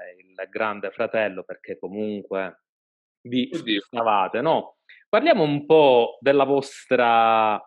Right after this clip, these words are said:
Speaker 1: eh, vita all'interno del loft. Ci volete raccontare un aneddoto divertente, magari che non è stato messo in onda, se mi è concesso chiedervelo?
Speaker 2: Guarda, lascerò, sicuramente io so, conoscendo il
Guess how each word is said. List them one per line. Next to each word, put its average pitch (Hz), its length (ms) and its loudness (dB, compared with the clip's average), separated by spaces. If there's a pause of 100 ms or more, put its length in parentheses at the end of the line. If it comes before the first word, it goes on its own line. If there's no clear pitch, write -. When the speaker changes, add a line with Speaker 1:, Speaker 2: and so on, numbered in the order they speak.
(400)
Speaker 1:
eh, 101 260 -2
vita 110 720 0
all'interno 117 1300 -2
del 113 200 0
loft. 101 640 -4
Ci - 160 -12
volete 214 300 2
raccontare 131 680 2
un 127 100 -2
aneddoto 123 720 -2
divertente, 120 840 -2
magari 120 340 0
che 123 120 -2
non 120 160 -4
è 113 40 -4
stato 117 880 0
messo 117 460 -8
in 110 140 -2
onda, 104 760 -6
se - 160 -2
mi 131 120 -2
è 131 100 0
concesso 120 760 -6
chiedervelo? 92 720 -6 (360)
Speaker 2:
Guarda, 117 400 -2 (260)
lascerò, 117 500 -2
sicuramente 135 460 -2
io 127 140 0
so, 110 320 0
conoscendo 113 540 -6
il 104 360 -10